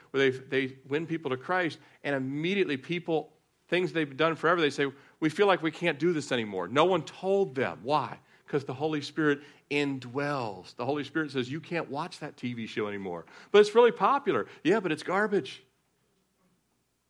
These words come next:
Doesn't matter if it's popular. You have the indwelling of the Holy Spirit now.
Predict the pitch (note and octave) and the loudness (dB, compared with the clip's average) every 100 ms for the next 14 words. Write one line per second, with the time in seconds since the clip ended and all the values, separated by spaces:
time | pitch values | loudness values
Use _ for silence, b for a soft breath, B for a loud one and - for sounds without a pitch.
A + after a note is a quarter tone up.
0 | - D#3+ F#3 A3+ F3+ E3+ D#3 C#3+ C3+ A#2 | -12 -4 -2 -2 -6 -8 -6 -6 -4 -6
1 | F2+ - _ _ _ _ _ _ _ _ | -6 -16 _ _ _ _ _ _ _ _
2 | _ _ _ B2+ B2+ C#3 D3 D3 D3+ D3 | _ _ _ -2 2 2 4 4 2 2
3 | C#3+ D3 C#3 - E3+ E3+ B2+ A2 | 0 -2 -4 -2 0 0 -4 -8